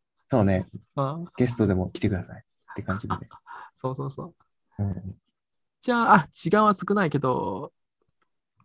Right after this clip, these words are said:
Speaker 2: 今日のもう一つ話したいね。なんか、日本のすごくい-、
Speaker 1: この、オッケー、
Speaker 2: ホテルは安く
Speaker 1: オッケー。今、ホテルがすごい安くなってるっていう話ね。
Speaker 2: あ。そうですね。
Speaker 1: で、その記事によれば、
Speaker 2: 日本
Speaker 1: 超、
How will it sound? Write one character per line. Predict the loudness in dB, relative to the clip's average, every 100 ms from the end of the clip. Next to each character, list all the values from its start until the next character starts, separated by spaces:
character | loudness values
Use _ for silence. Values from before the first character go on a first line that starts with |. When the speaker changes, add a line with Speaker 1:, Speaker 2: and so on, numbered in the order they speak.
| _ _ _ _ 0
Speaker 2:
今 | 0
日 | 0
の | -4 -6 -8 -12 0
も | 2
う |
一 | 4 2
つ | 2
話 | -2 -2 -4
し |
た | -6
い | -6
ね。 | -6 -16 _ _ _ _ _ _
な | -16
ん |
か、 | -16 _ _
日 | 0
本 | 2 0
の | -2 -2
す | 4
ご | 6
く | 6
い-、 | 2 -2
Speaker 1:
こ | 2
の、 | 2
オ |
ッ |
ケ | 4
ー、 |
Speaker 2:
ホ | 2
テ | 6 6
ル | 4
は | 0 -4 -2
安 | 0 0 0
く | 0
Speaker 1:
オ | 0
ッ | -2
ケ |
ー。 | -10 _ 4
今、 | 6 8
ホ | 6
テ | 6 6
ル | 6
が | 4
す | 4
ご | 6
い |
安 | 8 6
く | 4
な | -2
っ | 0
て | -6
る | -6
っ |
て | _
い | -6
う | -6 -10
話 | -14
ね。 |
Speaker 2:
あ。 | -6
そ | 6 8
う |
で | 8
す | 6
ね。 | 2 0 -4 -10 _ _ _ _ -2
Speaker 1:
で、 |
そ | 6
の | 8
記 | 8 6
事 | 4
に | 6
よ | 4
れ | 4
ば、 | 2 2 -2 _ _
Speaker 2:
日 | 2
本 | 4 4
Speaker 1:
超、 | -2